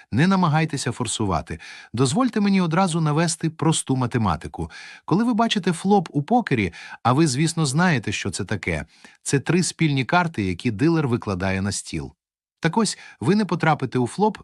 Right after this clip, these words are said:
приблизно у двох випадках з трьох. Тобто більшість часу в покері у вас нічого не буде.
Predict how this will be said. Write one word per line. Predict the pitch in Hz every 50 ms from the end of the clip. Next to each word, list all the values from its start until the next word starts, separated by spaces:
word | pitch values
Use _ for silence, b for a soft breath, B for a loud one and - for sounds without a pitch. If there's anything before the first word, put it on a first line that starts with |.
| - _
приблизно | - 139 139 131 165 202 208 180 190 196 190
у | - 156 143
двох | 113 117 143 190 190 - -
випадках | 156 160 165 - 117 117 - - - 117 107 - -
з | - -
трьох. | - 117 92 80 - - - - _ _ _ _ _ _
Тобто | - 117 85 - - 107 98 95 B B B -
більшість | 95 101 135 131 107 - - 104 - - -
часу | - - 104 90 - - 101
в | -
покері | - 151 180 170 - 135 117
у | 107 101
вас | 127 139 - -
нічого | 135 143 - - 135 123 120 120
не | 123 123
буде. | 110 104 90 78 73 73